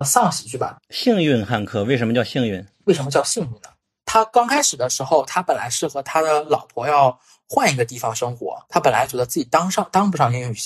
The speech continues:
Speaker 1: 英语系主任，好说歹说要和他老婆换一个地方了。结果呢，莫名其妙的当上了，回来就要劝老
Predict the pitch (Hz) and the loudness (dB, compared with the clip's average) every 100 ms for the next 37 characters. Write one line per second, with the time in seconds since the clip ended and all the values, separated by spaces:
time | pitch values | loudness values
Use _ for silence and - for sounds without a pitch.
0 | - 143 107 - 127 117 107 107 - - | -2 0 0 -2 -6 -4 -6 -6 -6 0
1 | 110 117 170 - 120 139 127 127 147 120 | 0 4 4 2 0 -4 -2 2 2 2
2 | - 117 120 202 135 117 123 117 - - | -2 0 0 -2 -2 -6 -6 -8 -10 -14
3 | - - - - 143 190 170 123 123 131 | -18 -20 -18 -2 2 4 2 0 -4 -4
4 | - _ - 151 139 - 131 135 131 110 | -8 _ 0 0 0 -2 -2 -2 -2 -4
5 | - _ - 185 190 113 113 _ 139 147 | -8 _ -2 0 0 -4 -6 _ 2 4
6 | 143 143 139 - 160 | 4 2 2 0 0